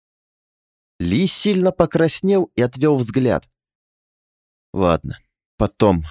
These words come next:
расскажешь, если захочешь. Кстати, архивариус в курсе нашего похода,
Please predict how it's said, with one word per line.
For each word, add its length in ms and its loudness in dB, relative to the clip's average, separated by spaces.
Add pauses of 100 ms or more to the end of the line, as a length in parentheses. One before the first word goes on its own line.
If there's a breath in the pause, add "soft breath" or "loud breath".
(280 loud breath)
расскажешь, 760 -4
если 260 -6
захочешь. 680 -6 (920)
Кстати, 600 -2 (120)
архивариус 800 0
в 180 -8
курсе 360 -2
нашего 380 -2
похода, 520 -2